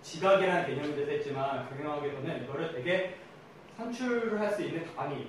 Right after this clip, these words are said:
즉 화폐 단위로 이렇게 해가지고 수요가 얼만큼 있으면 화폐가 얼만큼 들어올 것이다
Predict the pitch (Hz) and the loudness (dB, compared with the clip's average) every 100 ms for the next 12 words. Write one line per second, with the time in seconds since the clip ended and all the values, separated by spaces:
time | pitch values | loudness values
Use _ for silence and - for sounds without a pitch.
0 | - 165 - 226 233 240 208 135 143 202 | -10 -10 -8 -10 -2 0 0 -2 0 0
1 | - - - 156 147 147 - - 165 - | 0 -4 -14 -8 -6 -2 -2 -2 0 -2
2 | - 233 233 220 - - - 123 - 156 | -4 -4 0 4 4 2 -4 -8 -8 0
3 | 202 196 - - 208 - - - - - | 2 2 -2 -4 0 2 2 0 -4 -6
4 | - 143 139 - 151 | -2 0 0 -2 0